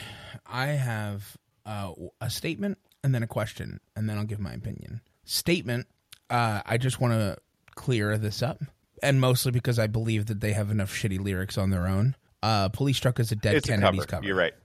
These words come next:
Speaker 1: Just wanna be clear on that. Uh, so the lyrics,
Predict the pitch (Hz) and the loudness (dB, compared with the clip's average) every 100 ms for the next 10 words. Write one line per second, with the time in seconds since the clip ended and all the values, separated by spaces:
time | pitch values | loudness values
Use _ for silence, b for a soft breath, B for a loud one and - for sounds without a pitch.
0 | _ - 110 - 107 101 98 110 101 95 | _ -4 -2 2 2 2 0 0 2 2
1 | 92 85 82 - - b b b 101 98 | 2 0 -4 -10 -16 b b b 0 0
2 | 98 120 101 107 127 127 - - - | 2 0 0 2 4 2 0 -4 -4